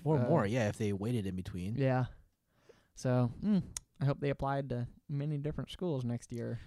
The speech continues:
Speaker 2: Um,
Speaker 1: Or find something that actually makes them happy.
Speaker 2: Yeah. I wonder if it is that it makes them,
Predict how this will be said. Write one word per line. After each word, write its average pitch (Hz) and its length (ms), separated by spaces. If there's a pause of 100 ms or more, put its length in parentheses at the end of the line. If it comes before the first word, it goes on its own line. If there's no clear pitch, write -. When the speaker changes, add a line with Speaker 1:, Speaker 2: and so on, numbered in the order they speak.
(120)
Speaker 2:
Um, 120 500
Speaker 1:
Or 110 140
find 123 320
something 135 320
that 123 140
actually 117 320
makes 123 180
them 131 120
happy. 127 460
Speaker 2:
Yeah. 151 680 (1600)
I - 80
wonder 226 160
if 208 80
it 180 100
is 170 280
that 151 180
it - 120
makes 143 340
them, 123 420